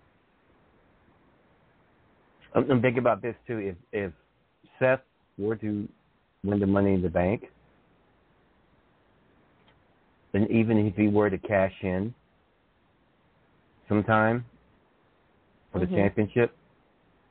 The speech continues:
Speaker 1: it still would be right for Cody to return. You know what I mean?
Speaker 2: Oh, yeah.
Speaker 1: So, so, so either way, whether it be Roman or whether it be Seth being the champ,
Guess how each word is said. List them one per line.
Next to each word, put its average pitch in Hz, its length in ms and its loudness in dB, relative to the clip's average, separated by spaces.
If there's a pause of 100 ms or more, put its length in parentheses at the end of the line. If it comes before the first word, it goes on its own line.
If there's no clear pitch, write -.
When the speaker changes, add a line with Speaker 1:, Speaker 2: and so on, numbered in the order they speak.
(1040)
Speaker 1:
it 101 140 0 (120)
still 123 180 2
would 104 120 0
be 95 100 -4
right 92 340 -2
for 87 140 -14
Cody 92 280 -6
to 78 60 -10
return. 80 480 -12 (540)
You 92 100 0
know 90 60 2
what 90 60 2
I 92 40 2
mean? 95 280 2 (1040)
Speaker 2:
Oh, 214 140 2
yeah. 147 240 -6 (880)
Speaker 1:
So, 101 100 0 (160)
so, 107 200 0
so 110 100 0
either 120 260 0
way, 107 400 0 (760)
whether 147 160 0
it 127 40 -4
be 127 100 0
Roman 139 380 0
or 139 80 -4
whether 110 160 -4
it 101 60 -6
be 101 200 -8
Seth 123 200 0 (1080)
being 151 120 2
the 113 140 -6
champ, 131 280 0